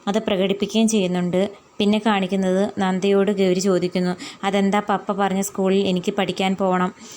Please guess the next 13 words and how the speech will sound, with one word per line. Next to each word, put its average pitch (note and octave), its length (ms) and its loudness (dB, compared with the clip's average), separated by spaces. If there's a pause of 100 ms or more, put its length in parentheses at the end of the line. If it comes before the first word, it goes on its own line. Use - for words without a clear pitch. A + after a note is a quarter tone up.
(880)
എനിക്ക് G#3+ 300 2
നന്ദുമോൻ്റെ G#3 580 2
സ്കൂളിൽ G3+ 340 0
പഠിക്കണം, F#3 560 0
അതിന് G3+ 240 0
അമ്മ G3 260 2
സമ്മതിക്കണം, F3+ 760 0
അല്ലെങ്കിൽ F#3 340 0
ഞാൻ F#3+ 300 2
ഇനി G3 160 4
സ്കൂളിൽ G3 380 0
പോകില്ലെന്ന്" F#3+ 520 2
പറഞ്ഞ് F#3+ 340 0